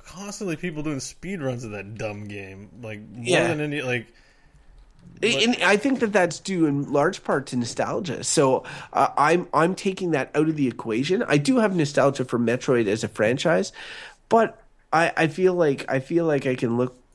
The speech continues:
Speaker 2: look past that. I feel like, say, we talked about Shadow Complex recently on this show.
Speaker 1: Yeah.
Speaker 2: It's a Metroidvania type game. Maybe it's better than Super Metroid. People would never say that because Super Metroid came first,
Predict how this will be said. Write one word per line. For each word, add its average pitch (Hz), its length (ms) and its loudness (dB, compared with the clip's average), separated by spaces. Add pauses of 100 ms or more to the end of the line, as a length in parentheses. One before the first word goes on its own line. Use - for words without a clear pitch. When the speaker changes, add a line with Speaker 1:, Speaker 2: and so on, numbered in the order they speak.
(120)
Speaker 2:
look 135 280 0
past 139 360 0
that. 82 260 2
I 139 140 6
feel 190 220 2
like, 143 320 2
say, 147 260 2
we 139 220 0 (160)
talked 131 240 0
about 113 220 0
Shadow 131 300 -2
Complex 147 520 -2
recently 147 360 0
on 151 100 2
this 156 100 2
show. 180 360 2
Speaker 1:
Yeah. 117 320 -6
Speaker 2:
It's 190 200 4
a 165 40 6
Metroidvania 135 1000 2
type 151 260 -2
game. 170 300 0 (200)
Maybe 220 420 4
it's 214 140 -6
better 202 340 0
than 127 220 0
Super 131 320 -6
Metroid. 120 540 -2 (300)
People 170 360 6
would 127 140 6
never 127 300 4
say 185 280 2
that 98 420 -2
because 127 260 -4
Super 131 220 -4
Metroid 113 460 0
came 98 240 -2
first, - 640 -2